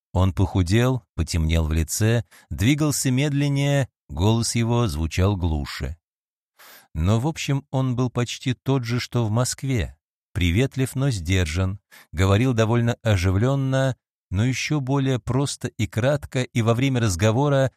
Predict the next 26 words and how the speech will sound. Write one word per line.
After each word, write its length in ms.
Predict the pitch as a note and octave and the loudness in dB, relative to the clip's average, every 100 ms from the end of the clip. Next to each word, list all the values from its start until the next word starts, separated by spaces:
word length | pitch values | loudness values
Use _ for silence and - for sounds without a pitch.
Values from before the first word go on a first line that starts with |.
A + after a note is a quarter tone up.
| _ - | _ -16
все 340 | - - A2+ | -10 -2 -2
думал 440 | F#2+ B2 C3 B2+ - | 0 -2 0 -2 0
о 120 | A2 | -2
чем-то 420 | - B2 A#2+ A#2+ | 0 -2 0 -2
своем, 600 | - A#2 B2+ D3+ B2+ D2 - - - - | -2 0 0 2 0 -2 -8 -20 -14 -4
предоставляя 680 | G2 F2+ F2+ - F#2 G#2+ G2+ | -2 0 0 2 2 4 2
собеседнику 800 | - F#2+ F#2 B2 A#2 A#2+ - A2 | 0 0 0 0 0 -2 -2 -4
самому 840 | - A#2 A2+ A2+ A2+ C#3+ B2 F2 _ | 0 0 2 2 2 2 0 -2 _
улавливать 760 | G2 F#2+ G2 G#2 F#2+ F2+ F2 - | -2 2 4 4 4 2 0 0
переходы 720 | E2+ E2+ - B2 B2 B2+ B2 - - - | 0 0 2 0 2 0 0 -4 -20 -10
в 60 | |
скрытом 540 | - - G2 A2 G#2+ G2 | -8 0 0 2 0 0
течении 520 | F#2 - G2+ G2 G#2 | -2 0 0 0 -2
своих 440 | - F2+ G#2 - | -2 0 0 0
мыслей, 520 | C3+ D3 - E2 C2 - - _ - | -2 -2 -2 -4 -4 -8 -20 _ -2
и 120 | F2+ | -2
все 300 | - - G#2+ | -2 -2 0
глядел 560 | F#2 F#2+ F2+ F#2+ G#2+ F#2+ | 2 0 0 2 2 2
на 200 | F2 F2+ | 2 2
море 340 | G2+ B2 A#2+ | 2 2 0
сквозь 400 | - - F2 E2 | -2 -4 -2 -2
стекла 520 | - - E2 - F2+ | -4 0 0 2 -2
пенсне, 640 | E2+ G#2+ - - C3+ F#2 - _ _ _ - - | 0 -2 -2 -2 0 -2 -4 _ _ _ -20 -8
слегка 560 | - G#2 G2+ - C3+ | -2 0 0 -2 -4
приподняв 720 | - A2 - F#2 C#2+ D#2 D2+ - | -2 -4 0 -2 0 -2 -2 -2
лицо. 500 | F#2+ - - G#2 | -4 -2 -2 -2